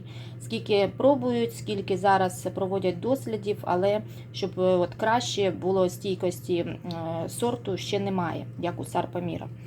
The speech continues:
Тому ось так. Ну, раджу картошечку, мені сподобалась.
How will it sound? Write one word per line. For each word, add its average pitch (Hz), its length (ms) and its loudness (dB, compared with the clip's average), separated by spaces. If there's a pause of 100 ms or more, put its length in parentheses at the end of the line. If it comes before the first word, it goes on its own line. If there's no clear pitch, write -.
(460)
Тому 226 200 4
ось 226 180 2
так. - 340 0
Ну, - 220 0
раджу 196 380 6
картошечку, 180 840 -2 (340)
мені 196 280 -2
сподобалась. 190 760 4